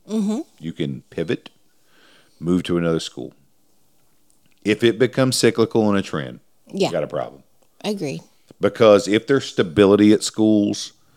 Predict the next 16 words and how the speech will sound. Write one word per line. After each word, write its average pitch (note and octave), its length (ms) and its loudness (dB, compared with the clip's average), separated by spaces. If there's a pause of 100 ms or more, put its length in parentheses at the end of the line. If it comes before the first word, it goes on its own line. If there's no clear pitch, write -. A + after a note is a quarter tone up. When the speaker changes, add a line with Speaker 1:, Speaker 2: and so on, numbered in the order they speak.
(380)
Speaker 2:
take - 460 -4
Tennessee A#2+ 460 0
this F2+ 240 2
year, E2 100 0
for D#2+ 120 -8
an D2+ 60 -8
example. C#2 380 -10
We F2+ 240 0
are E2 120 0
not D#2 480 -4
having D#2 320 -8
a D2+ 100 -6
major D2+ 540 -4
turnover C#2+ 760 -8 (360)
on C2 200 -16
coaches - 500 0